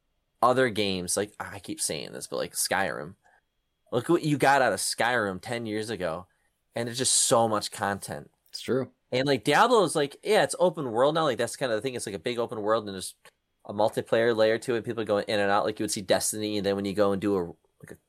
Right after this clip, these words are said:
Speaker 1: quest, you go into a cave or you go into an area, like, and there's live events too where everybody can gang up on a big boss fight and stuff like that. But I just, there's no way
Speaker 2: Well,
Speaker 1: this is seventy dollars.
Speaker 2: there's
Speaker 1: I can't
Speaker 2: content there
Speaker 1: justify
Speaker 2: if you,
Speaker 1: that.
Speaker 2: if you wanna grind,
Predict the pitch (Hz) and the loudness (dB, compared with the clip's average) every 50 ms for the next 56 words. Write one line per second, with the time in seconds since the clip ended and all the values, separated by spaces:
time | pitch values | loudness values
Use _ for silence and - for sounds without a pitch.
0 | _ _ _ _ _ _ _ - - - 104 82 101 98 - - - 104 104 101 | _ _ _ _ _ _ _ -16 -4 -2 0 0 0 0 -2 -4 -4 -2 -2 0
1 | 95 98 87 76 - - - 95 95 98 98 98 98 92 95 98 98 98 98 95 | 0 -2 -4 -6 -8 -6 -4 -4 -2 -2 -2 -2 -2 -2 -2 -2 -2 -2 -2 -2
2 | 92 87 90 95 95 95 95 87 90 90 - _ - - - _ _ _ _ _ | -2 -2 -2 0 0 0 0 -2 -2 -4 -6 _ -20 -20 -20 _ _ _ _ _
3 | _ - 110 120 131 113 123 127 120 131 135 123 120 101 117 113 113 110 - - | _ -4 0 0 2 4 4 4 4 4 4 2 2 2 2 2 4 2 0 0
4 | - 135 123 120 113 107 92 - - 117 104 113 104 107 101 107 104 92 101 101 | 0 0 0 2 2 0 0 -2 -2 -2 -2 0 -2 -2 -4 -6 -4 -4 -4 -4
5 | 101 101 92 - 95 95 90 - 98 98 90 - _ _ _ _ _ 90 82 87 | -4 -4 -4 -4 -4 -4 -4 -6 -6 -8 -8 -12 _ _ _ _ _ 0 2 2
6 | 95 - - - - 95 95 98 - - - - 101 101 101 104 - 101 95 90 | 0 -2 -6 -6 -2 -2 -2 0 -2 -2 -4 -4 -2 -4 -6 -4 -4 -4 -4 -2
7 | - 104 85 - - - _ _ _ _ _ _ _ _ _ _ _ _ _ _ | 0 0 0 0 -2 -4 _ _ _ _ _ _ _ _ _ _ _ _ _ _
8 | _ _ _ _ _ _ _ _ - 120 123 113 113 104 - - - - - _ | _ _ _ _ _ _ _ _ -2 0 2 2 2 2 2 0 -2 -4 -10 _
9 | _ _ - - 117 127 175 175 131 135 135 131 127 117 104 - - 117 107 104 | _ _ -8 -4 0 4 4 6 8 10 10 10 10 10 8 6 4 4 4 2
10 | 98 92 98 127 120 90 80 82 82 - - - - 117 131 139 131 - - 180 | 2 2 4 4 4 2 0 -4 -8 -10 -12 -12 0 4 4 4 6 8 8 8
11 | 202 202 117 - 170 147 104 123 123 123 120 120 110 117 117 - - 120 113 113 | 8 8 8 6 6 6 8 10 10 10 10 10 8 6 4 4 4 4 4 6
12 | 110 107 110 - - _ - 113 - - 113 104 98 101 107 107 104 98 90 82 | 4 4 2 0 -2 _ -4 -4 -2 0 0 2 4 4 4 4 4 2 0 0
13 | 87 92 95 95 85 76 71 71 - 76 - 87 | 0 2 2 2 0 -2 -6 -10 -14 -14 -16 -18